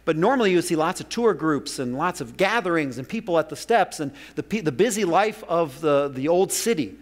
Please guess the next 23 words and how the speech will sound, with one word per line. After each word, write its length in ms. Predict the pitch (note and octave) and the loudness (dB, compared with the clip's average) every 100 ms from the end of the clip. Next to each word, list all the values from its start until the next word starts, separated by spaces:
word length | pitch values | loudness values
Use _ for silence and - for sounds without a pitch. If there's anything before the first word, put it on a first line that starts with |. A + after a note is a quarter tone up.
| - - - | -20 -12 0
going 260 | F3 F3 | 2 2
on 380 | E3+ D#3+ G#3 G#3+ | 2 0 2 0
and 160 | - E3+ | -2 -2
about 440 | C3 G#3 D#3+ D3+ - | 0 0 0 -2 -4
around 800 | D3+ C3+ E3 A3 C#3+ C3+ D#3 | -4 -2 -2 0 -2 -4 -6
these 460 | C3 C#3+ C#3 E3 - - | -4 -2 -2 -2 -6 -8
southern 420 | - C#3 C#3 C#3 | -2 0 0 -4
steps. 400 | - A3 D#3+ - - - | 0 2 2 -4 -16 -2
And 120 | G#3 | 0
it 80 | G#3+ | 2
was 200 | A#3+ D#3+ | 2 2
the 100 | F#3+ | 0
same 500 | F#3 - A3 C4+ C#4 | 0 2 2 2 0
thing 420 | - C4+ C4 A3 | 0 0 2 0
back 380 | F#3 F3 F3 - | 0 2 0 -2
in 160 | F3 F3+ | -6 -6
Jesus' 380 | D#3+ A3+ D#3+ - | -6 -6 -8 -8
time. 400 | C3 G#2 F2+ F#2+ - - | -8 -8 -10 -18 -16 -2
When 140 | E3 | 2
they 120 | F3 | 2
brought 460 | B3 E3 A3 B3 - | 2 2 4 2 0
baby 300 | G#3 A3 F3+ | -4 -2 -6
Jesus 500 | C#3 A#3 F3+ C#3+ - | -4 -4 -2 -2 -4